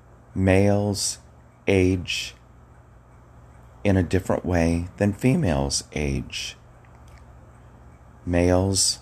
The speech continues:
are more dashing as they get older, and females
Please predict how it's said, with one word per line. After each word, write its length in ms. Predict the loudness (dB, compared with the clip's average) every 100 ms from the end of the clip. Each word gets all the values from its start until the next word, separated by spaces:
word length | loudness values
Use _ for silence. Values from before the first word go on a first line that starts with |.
| -16 -6
are 240 | -2 -2
more 400 | 0 0 0 -2 -6 -16 -4
dashing 800 | 0 0 -2 -4 -4 -4 -8 -12 -20 -20 -20 -20 -20 -6
as 240 | -2 -2
they 140 | -2 -2
get 240 | 0 -2 -4
older, 600 | -4 -2 -2 -2 -2 -6 -16 -20 -20 -20 -20 -20 -2
and 220 | 0 0
females 880 | 0 2 2 2 0 0 -2 -4